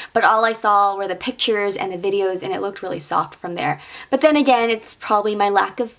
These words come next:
attention to detail. <laughs> Another reason was that it was really big and heavy. It was so heavy and uncomfortable, and it was so big that it knocked down anything in the vicinity of the dress. When I put it in my room, it filled up half my room, and I just got really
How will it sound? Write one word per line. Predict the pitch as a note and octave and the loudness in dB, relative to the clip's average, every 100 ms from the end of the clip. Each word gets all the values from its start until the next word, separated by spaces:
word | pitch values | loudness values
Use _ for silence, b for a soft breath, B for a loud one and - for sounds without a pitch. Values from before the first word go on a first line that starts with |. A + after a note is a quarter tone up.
| - | -14
attention | B3 B3+ G#3+ A#3 | -6 -4 -2 -4
to | A3 | -4
detail. | A#3 C4 - - - - | 2 2 2 -2 -2 -2
<laughs> | |
Another | C#4+ C4 C#4+ C4 C4+ D#4 | -2 6 8 8 4 2
reason | D#4+ D#4+ D4+ C#4+ | 4 4 6 6
was | B3+ A#3+ | 4 4
that | G#3+ - | 2 2
it | A3+ | 2
was | A3+ G3+ | 2 2
really | A3+ C#4+ A3 F3 - | 2 4 2 0 0
big | G3 F#3 G#3+ A#3+ - B B B - | 2 6 6 4 -2 B B B -8
and | G#3 F#3+ | -8 -8
heavy. | - - - G3 F#3+ F3 - - _ _ | -12 -16 0 2 4 0 -8 -12 _ _
It | G#3 | -6
was | G3 | -4
so | - G#3 G3+ | -2 2 2
heavy | G#3 G3 G3 | 2 -2 -2
and | F3 | -4
uncomfortable, | F3 F3+ E3+ F3 D#3+ E3+ B B B B - | -2 -4 -6 -8 -8 -8 B B B B -2
and | G#3+ | 2
it | G#3+ | 4
was | G#3+ - | 4 2
so | - B3+ B3 C#4+ | 2 6 6 6
big | A#3 G#3+ G3+ | 4 2 2
that | G3+ F#3+ | 2 2
it | - | 0
knocked | F#3+ F#3+ G3 | 2 0 0
down | G#3 F#3+ F#3 | -2 -2 -2
anything | A3+ B3 C#4 D4 B3 | 0 4 4 4 2
in | A3 | 0
the | |
vicinity | F#3+ G3 - G#3+ G#3 G3+ | -4 -8 -6 -4 -4 -4
of | F#3+ | -2
the | F3 | -4
dress. | - D#3 A#2+ - - | -2 -2 -2 -6 -4
When | A3+ B3+ | 2 4
I | B3 | 4
put | B3 D4 | 2 4
it | E4+ D#4+ | 6 4
in | D4+ | 4
my | C4+ | 4
room, | G#3 G3 G3 | 2 0 0
it | G3+ - | -2 -4
filled | - G#3+ A3+ | 0 2 4
up | G#3+ | 4
half | - - F#3+ - | 2 2 0 0
my | G3+ | -4
room, | F#3 E3+ F3 | -4 -6 -6
and | G3+ | -6
I | A3+ | -4
just | A#3 - | -4 2
got | C4+ - | 0 0
really | F#3+ G3+ G#3+ A3+ | -6 -4 -2 -4